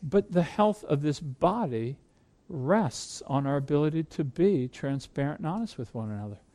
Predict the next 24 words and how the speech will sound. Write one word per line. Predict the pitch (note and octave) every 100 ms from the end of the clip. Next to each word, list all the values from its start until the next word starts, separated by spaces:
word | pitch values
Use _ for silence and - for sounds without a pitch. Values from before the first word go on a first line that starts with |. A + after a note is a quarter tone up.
| _ _ _ -
The, | D#3+ E3+ F3 F3+ F3 _
the | -
health | C3+ A#3 B3 -
of | E3+
our | C#3+
body | C#3 F#3+ C4 D3+
rests | C#3 G#3+ - -
on | E3 E3
our | E3
ability | D#3 C#3+ F3+ C4+ A#3 D#3+
to | -
deal | C3 F3 A#3+
with | F#3+ C3 - _
conflict | - F3+ A3+ - A#2 G#2+ -
and | B2+ A#2+
sin | - A#3 A3+ A2+ G#2+ _ _ _ _ -
and | C#3+ C3+ C3+
ruptures | G#3+ - - B2 A#2
that | -
we | D#3
have | D3 G#3 C4+
with | C#3+ -
one | A2+ A2
another. | G#2 G#2 A2